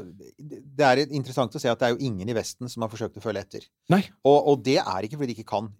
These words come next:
Speaker 1: Altså, U L A kan, det er ikke det. Men det de sier er at det er ikke lønnsomt. Og hvis du ser på prisen for å skyte opp en SpaceX-rakett, så er den for så vidt la-, altså, hvis ikke det er en regjeringssatellitt, for da tar de samme pris som alle de andre. De skriver også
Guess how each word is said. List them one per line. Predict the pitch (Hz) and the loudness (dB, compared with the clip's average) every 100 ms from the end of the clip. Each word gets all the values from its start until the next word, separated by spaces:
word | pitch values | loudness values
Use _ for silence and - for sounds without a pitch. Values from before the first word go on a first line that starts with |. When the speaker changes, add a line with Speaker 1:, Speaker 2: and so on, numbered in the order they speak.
| - | -4
Speaker 1:
Altså, | 123 123 | -2 0
U | 123 113 113 | -2 0 0
L | |
A | 113 175 | 0 0
kan, | - 98 127 95 | -2 -2 -2 -6
det | 104 | -10
er | 98 | -6
ikke | 120 | -4
det. | 117 - _ _ _ 127 | -4 -6 _ _ _ -2
Men | 127 | 4
det | 127 | 4
de | 123 | 4
sier | - 160 202 | 2 2 4
er | 117 | 4
at | 104 | 2
det | 117 | -2
er | |
ikke | 120 | -4
lønnsomt. | 101 87 98 104 - - | -6 -6 -10 -10 -14 -4
Og | 127 | -4
hvis | |
du | - | -2
ser | 139 120 | -4 -4
på | 143 | -8
prisen | - 113 104 - 165 175 - _ - | -10 -8 -8 -6 -4 -4 -8 _ -2
for | 139 | 0
å | 139 | 2
skyte | 123 98 | -2 -2
opp | 104 131 | -4 -6
en | - | -4
SpaceX-rakett, | 85 80 101 - - - 120 - 233 - _ _ _ - | -4 -4 -8 -10 -16 -8 -6 -2 -4 -4 _ _ _ 0
så | 165 | 4
er | 127 | 4
den | 117 | 2
for | 143 | -2
så | 113 | -2
vidt | 160 | -2
la-, | 185 175 127 131 | -2 -2 0 0
altså, | 131 147 _ _ _ | 0 -2 _ _ _
hvis | 143 139 | -8 -4
ikke | 123 | 0
det | 120 | 2
er | |
en | 127 | 2
regjeringssatellitt, | 123 101 87 104 - - - 123 156 180 - - | 0 0 -2 -6 -10 -12 -8 0 0 -2 -10 -10
for | - | 2
da | 147 | 2
tar | - | 4
de | 117 | 2
samme | 113 101 | 0 -2
pris | 98 | -6
som | - | -4
alle | 92 | -2
de | 87 | -2
andre. | 78 95 98 | -4 -6 -6
De | 95 92 | -10 -10
skriver | - - - 98 87 | -16 -16 -8 -6 -6
også | - 139 | -2 2